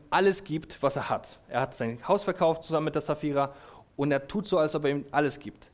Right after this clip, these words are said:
Aber eigentlich behält er noch was für sich. Aber er sagt, dass er ihm alles gibt. Und Petrus sagt was Interessantes. Er sagt, „Warum hat der Satan dein Herz erfüllt?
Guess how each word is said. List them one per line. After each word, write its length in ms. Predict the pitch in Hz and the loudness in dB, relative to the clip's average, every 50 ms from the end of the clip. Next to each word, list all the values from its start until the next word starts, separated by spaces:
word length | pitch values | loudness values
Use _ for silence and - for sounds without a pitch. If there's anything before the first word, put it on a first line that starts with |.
| _ _ _ | _ _ _
Aber 220 | 113 110 117 - | -6 -4 -4 -2
eigentlich 340 | 117 131 147 147 151 147 147 | 0 0 0 0 -2 -6 -4
behält 220 | - 127 131 123 | -2 -2 0 0
er 60 | 131 127 | 0 -2
noch 140 | 123 120 | -2 -2
was 140 | 123 120 - | -2 -2 -4
für 120 | - 123 110 | -6 -8 -10
sich. 260 | 104 95 - - - | -8 -10 -10 -10 -10
Aber 160 | 104 98 80 | -10 -6 -4
er 120 | 107 117 | -4 -2
sagt, 380 | 110 120 170 196 170 156 165 - | 2 4 6 6 6 4 2 0
dass 140 | 147 - - | -4 -4 -4
er 60 | 160 | -4
ihm 80 | 160 - | -2 0
alles 280 | 160 170 151 123 - | 0 2 2 0 -2
gibt. 320 | - 101 101 - - - - _ - - - - - - - - - - - - - - - - - - - _ - _ _ _ _ _ _ | -8 -16 -18 -20 -20 -20 -20 _ -20 -20 -20 -20 -20 -20 -20 -20 -20 -20 -20 -20 -20 -20 -20 -20 -20 -20 -20 _ -20 _ _ _ _ _ _
Und 180 | - 147 147 147 | -2 -2 0 2
Petrus 600 | 196 214 226 214 208 226 214 214 - - - - - - | 0 0 0 2 0 0 0 0 -2 -8 -12 -10 -2 -2
sagt 180 | 165 170 - | -2 0 0
was 120 | 190 180 180 | 0 0 2
Interessantes. 680 | 170 170 160 156 165 147 135 120 117 113 - - - - | 2 0 2 2 2 0 0 0 -2 -4 -4 -8 -16 -12
Er 60 | - | -6
sagt, 260 | 120 123 123 123 - - - | -4 -4 -4 -4 -8 -14 -12
„Warum 680 | 127 120 135 143 160 175 180 185 185 185 185 185 190 185 - - - - _ _ _ _ _ _ - - - - | -2 2 4 4 4 4 2 2 2 2 2 0 -4 -8 -12 -20 -20 -20 _ _ _ _ _ _ -20 -20 -10 -6
hat 200 | 139 135 - - | -6 -2 0 0
der 100 | 131 123 | 0 2
Satan 480 | 120 143 143 151 147 156 147 139 135 | 4 4 2 2 2 0 0 0 0
dein 180 | 131 120 117 110 | 0 0 -2 -2
Herz 400 | - - 135 127 127 - - - | -4 -2 0 0 0 0 -2 -8
erfüllt? 540 | 127 117 - - 131 107 92 90 - - | -10 -10 -6 -4 -4 -4 -4 -6 -10 -16